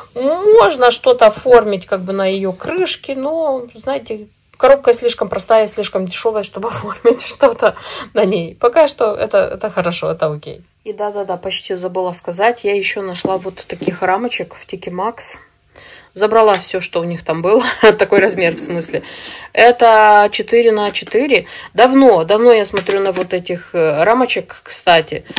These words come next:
То есть, получается, у меня есть, э, розовая с золотом,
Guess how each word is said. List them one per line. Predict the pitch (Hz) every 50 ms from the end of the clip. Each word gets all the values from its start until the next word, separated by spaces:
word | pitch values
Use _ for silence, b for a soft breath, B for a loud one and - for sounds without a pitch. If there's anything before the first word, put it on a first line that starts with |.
| B B _
То | - 202
есть, | 208 -
получается, | - 208 214 208 - - 220 220 214 214 214 196
у |
меня | 196 196 196 202 196 190 185
есть, | 185 185 190 185 180 180 - - - -
э, | 165 160 156 - -
розовая | - 170 180 175 175 170 170 165 175 170 165 170 170 165
с | 160 - - 165
золотом, | 151 - 170 170 190 233 240 240 - 285 277 285 294